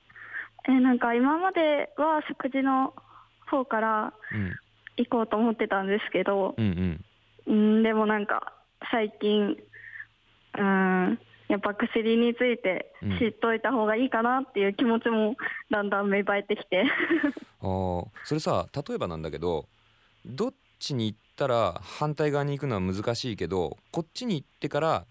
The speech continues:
Speaker 2: 逆側は行けるみたいなこととかってあんの？
Speaker 1: 多分どっちでも行けるんですけど。
Speaker 2: あー、そうなんだ。
Speaker 1: ただ、
Speaker 2: うん。
Speaker 1: うーん、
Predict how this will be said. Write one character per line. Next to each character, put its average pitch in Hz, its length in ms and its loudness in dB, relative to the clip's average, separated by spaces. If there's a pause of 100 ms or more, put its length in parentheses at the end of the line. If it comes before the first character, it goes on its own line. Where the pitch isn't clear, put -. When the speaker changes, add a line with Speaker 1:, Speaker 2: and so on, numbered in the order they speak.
(140)
Speaker 2:
逆 123 280 -4
側 143 260 4
は 156 240 2
行 101 120 -4
け 113 80 2
る 104 160 2
み 101 120 -2
た 95 100 0
い 90 40 0
な 87 100 -2
こ 101 80 -4
と 85 100 -10
と - 80 -10
か 78 100 -4
っ - 60 -6
て - 80 -6
あ 87 80 0
ん 80 60 -4
の？ 69 80 -12 (1300)
Speaker 1:
多 370 100 2
分 311 160 2
ど 269 100 4
っ 277 60 2
ち - 80 -8
で 370 80 2 (100)
も 381 140 2
行 262 100 0
け 262 100 0
る 285 140 2
ん 269 60 4
で 233 100 2
す - 140 -8
け 202 80 0
ど。 208 440 2
Speaker 2:
あ - 40 -8
ー、 180 240 0
そ 247 140 -6
う - 20 -6
な 175 80 -4
ん - 80 -10
だ。 - 100 -6 (800)
Speaker 1:
た 311 120 0
だ、 240 460 -2
Speaker 2:
う 107 60 -6
ん。 90 160 -8 (840)
Speaker 1:
う 233 40 -2
ー 214 960 4
ん、 226 40 4